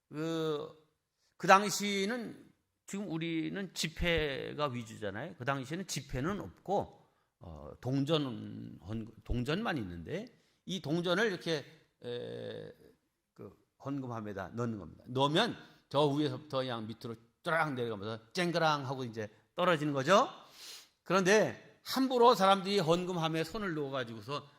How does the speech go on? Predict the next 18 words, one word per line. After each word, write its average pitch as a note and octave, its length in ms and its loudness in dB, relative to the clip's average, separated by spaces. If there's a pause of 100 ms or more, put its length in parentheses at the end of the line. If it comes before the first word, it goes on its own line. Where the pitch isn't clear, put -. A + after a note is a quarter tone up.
(260)
그 A2+ 300 -10
헌금을 C3+ 500 -6
이제 G#2+ 320 -12 (100)
집어가지 C#3 460 -4
못하도록 B2 920 -4
상당히 F3+ 720 0 (140)
높게 F3 480 0
이렇게 G2+ 600 -10
되어 G#2 360 -8
있습니다. - 380 -14 (760)
그래서 F#3 360 6
이 G#3+ 180 4
헌금을 A#3+ 760 4
드릴 G3+ 380 -4
때는 F3+ 800 4 (960)
손을 C4 360 0
들어서 A3 840 0 (280)
이제 D#3+ 300 -6